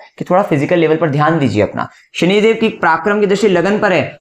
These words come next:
अपनी हेल्थ पर ध्यान दीजिए, अपनी मेंटल हेल्थ पर ध्यान दीजिए। उसके लिए शनिदेव बता रहे हैं कि थोड़ा अपने बारे में सोचिए, मतलब, अपनी हेल्थ पर काम करिए, सेल्फ को लेकर, अपनी पर्सनल ग्रूमिंग पर काम करिए। वहीं शनिदेव की सीधी दृष्टि रहेगी पंचम भाव पर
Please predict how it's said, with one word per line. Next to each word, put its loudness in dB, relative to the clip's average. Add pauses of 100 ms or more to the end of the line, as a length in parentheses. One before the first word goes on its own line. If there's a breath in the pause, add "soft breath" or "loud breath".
(100)
अपनी -2
हेल्थ 2
पर 0
ध्यान 0
दीजिए, 0
अपनी -2
मेंटल 2
हेल्थ 0
पर 2
ध्यान 0
दीजिए। 0
उसके -2
लिए 0
शनिदेव -2
बता 2
रहे -2
हैं -4
कि -6
थोड़ा 0
अपने -2
बारे 0
में -2
सोचिए, -2 (360 loud breath)
मतलब, 2
अपनी 0
हेल्थ 2 (120)
पर 0
काम -2
करिए, -2 (200 loud breath)
सेल्फ 0 (120)
को -6
लेकर, -6 (300 soft breath)
अपनी -2
पर्सनल -2
ग्रूमिंग 0
पर -2
काम -2
करिए। -6 (200 loud breath)
वहीं 0
शनिदेव 0
की 0
सीधी 0
दृष्टि 0
रहेगी 2
पंचम 0
भाव 2
पर 0